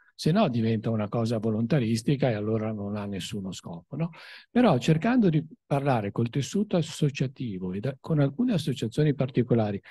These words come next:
che fra l'altro prima c'era anche, vabbè, Sergio Margini, forse, ecco, non so se è andato via, ma comunque, sì.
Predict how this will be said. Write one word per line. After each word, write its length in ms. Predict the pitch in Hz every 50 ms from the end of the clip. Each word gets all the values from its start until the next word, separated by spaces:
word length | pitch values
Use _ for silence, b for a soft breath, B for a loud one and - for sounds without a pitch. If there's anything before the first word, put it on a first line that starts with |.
| B B B
che 140 | B - 151
fra 160 | 143 143 143
l'altro 560 | 139 139 156 165 165 160 - 151 139 139 135 b b b b b _
prima 340 | - 156 151 151 147 139 135
c'era 400 | 127 - - 139 123 120 120 113
anche, 520 | 110 117 120 120 120 113 - - 110 101
vabbè, 300 | 95 110 110 104 110 104
Sergio 420 | 101 - 110 104 101 101 101 - 107
Margini, 680 | 104 196 208 214 - - - - 202 196 196 208 240 269 - _ _ _ _ _ _ _ _ _ _ _ _ _ _ _ _ _ _ _ _ _ - - _
forse, 440 | - 123 113 - 127 120 117 - - - _ _ _ _ _ _ _ _ _ _ _ _
ecco, 480 | - - 117 107 107 _ - - 151 -
non 160 | - 127 131 135
so 200 | - 160 165 147
se 140 | - -
è 40 | 127
andato 340 | 110 110 110 113 113 - 120
via, 240 | 113 131 123 107 101
ma 120 | - 101 110
comunque, 360 | - 135 120 - - _ _ _ _ _ _ _ -
sì. 280 | 131 - - 127 113